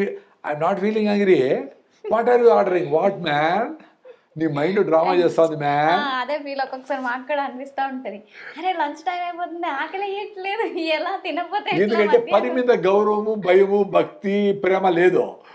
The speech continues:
Speaker 1: ఈ పని పెట్టేసి పోవాలా. అది బాత్రూమ్ పోతావో, వా-, ఫుడ్ తింటావో, ఫ్రెండ్తో చాటింగ్ చేస్తావో, ఏదో ఒకటి బ్రేక్ అయిపోవాలి.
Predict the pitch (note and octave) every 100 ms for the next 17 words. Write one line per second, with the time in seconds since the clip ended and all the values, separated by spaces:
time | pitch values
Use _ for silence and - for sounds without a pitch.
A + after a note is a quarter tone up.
0 | - - - D#3 - F#3+ C4 B3+ - A3
1 | A3 G#3+ G#3 F3 E3+ D#3 - - _ _
2 | C#4 - _ _ D#3+ D#3+ C3 D3+ E3+ G#3
3 | G3+ G3+ F#3 G3 F#3+ A3 A3+ F3+ D3 C#3+
4 | C#3 C#3 C3 C#3 C#3+ D#3+ E3+ F3 F3+ F3
5 | G3 G3 F#3+ D3+ D3+ E3+ E3+ D#3+ E3 D#3+
6 | D#3+ D#3 F3 F3+ A3+ - - _ B3+ C#4
7 | A3 G3 F3+ A#2+ - -